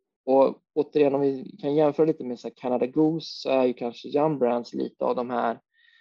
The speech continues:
som är sist i kön av de stora, stora, eh, restaurangkoncernerna i världen att fatta det här beslutet. Men de är också en av de största, så att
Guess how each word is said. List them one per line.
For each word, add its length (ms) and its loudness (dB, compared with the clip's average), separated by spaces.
som 240 -14
är 40 -8
sist 420 -8
i 40 -12
kön 500 -2
av 220 2
de 120 -4
stora, 480 -6
stora, 680 -4
eh, 560 -10
restaurangkoncernerna 920 -2
i 40 -6
världen 440 -2
att 200 -12
fatta 220 -2
det 60 4
här 60 4
beslutet. 480 -14
Men 100 -2
de 140 2
är 120 6
också 200 0
en 60 0
av 60 0
de 60 -4
största, 380 -8
så 120 -6
att 100 -10